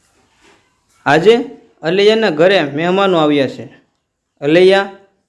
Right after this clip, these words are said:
ઢીંગલીની જેમ અહીંથી ત્યાં ફરે છે. ઘરના કામમાં એની શીવટ અદ્ભુત છે. ગોરાણીએ લાપસીના આંધણ મૂક્યા છે અને ગોર બાપા ટીપણું ખોલી બેઠા છે.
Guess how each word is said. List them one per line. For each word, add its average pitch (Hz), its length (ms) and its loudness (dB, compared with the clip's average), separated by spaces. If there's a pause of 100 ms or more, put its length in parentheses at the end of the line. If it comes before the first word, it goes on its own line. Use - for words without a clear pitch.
(140)
ઢીંગલીની 180 540 -2
જેમ 175 280 0 (300)
અહીંથી 185 400 -4
ત્યાં 190 540 -4 (140)
ફરે 156 220 0
છે. - 200 -10 (1500)
ઘરના 196 360 2
કામમાં 196 580 -2
એની 196 220 -2
શીવટ 208 340 2 (380)
અદ્ભુત 196 480 -2
છે. 117 220 -10 (1040)
ગોરાણીએ 175 480 2
લાપસીના 175 640 -4 (360)
આંધણ 160 340 0
મૂક્યા 160 400 0
છે 127 200 -8
અને - 600 -20
ગોર 165 260 2
બાપા 175 540 -2 (280)
ટીપણું 190 400 -2
ખોલી 175 600 -2
બેઠા 156 360 -2
છે. - 160 -12